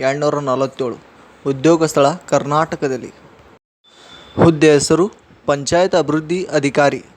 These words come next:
ಪಿ ಡಿ ಒ. ಸಂಬಳ ಮೂವತ್ತೇಳು ಸಾವಿರದ ಒಂಬೈನೂರರಿಂದ ಎಪ್ಪತ್ತು ಸಾವಿರದ ಎಂಟುನೂರ ಐವತ್ತು ಪ್ರತಿ ತಿಂಗಳು. ಹುದ್ದೆಗಳ ವಿವರ.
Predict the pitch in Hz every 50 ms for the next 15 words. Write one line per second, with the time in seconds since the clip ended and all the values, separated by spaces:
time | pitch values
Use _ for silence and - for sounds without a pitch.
0 | _ _ 151 147 151 156 156 143 - - _ _ _ _ _ _ _ _ - -
1 | 143 147 147 143 143 143 156 185 190 - _ - 143 139 143 151 170 170 - -
2 | 170 175 190 185 - 170 147 143 143 135 135 135 131 131 131 131 151 170 175 175
3 | 170 156 135 135 131 131 131 135 151 160 - - - 156 139 135 - - 170 175
4 | - - 202 190 - 156 139 135 131 131 135 131 135 139 147 147 143 135 135 131
5 | - - 151 147 147 165 160 139 135 135 147 143 - 185 185 - - 135 131 -
6 | 175 185 - 165 143 127 123 117 110 - - - - - - - - - - -
7 | _ _ _ _ _ _ _ _ - - - - - - - - - - - -
8 | - - - 175 185 180 180 202 190 185 180 170 156 151 151 156 151